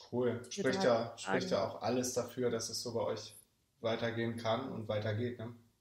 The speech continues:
Speaker 2: Ja.
Speaker 1: Perfekt. Ja, Katja, würde ich sagen, vielen Dank für deine Zeit und für die richtig guten Insights, Tipps,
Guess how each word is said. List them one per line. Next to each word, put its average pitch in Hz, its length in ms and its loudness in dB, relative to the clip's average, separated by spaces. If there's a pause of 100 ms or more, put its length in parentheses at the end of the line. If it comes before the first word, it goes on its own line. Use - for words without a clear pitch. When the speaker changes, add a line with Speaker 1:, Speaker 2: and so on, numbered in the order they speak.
(920)
Speaker 2:
Ja. 196 140 4
Speaker 1:
Perfekt. - 360 -2 (1900)
Ja, 175 100 10
Katja, 151 300 10
würde 139 120 8
ich 147 80 4
sagen, 143 500 4
vielen 175 340 6
Dank 156 260 8
für 151 100 2
deine 131 240 6
Zeit 147 500 6 (220)
und 123 240 -2
für - 180 -6
die 120 400 0 (480)
richtig 143 480 -2
guten 143 540 -4 (200)
Insights, 139 800 2 (460)
Tipps, - 580 0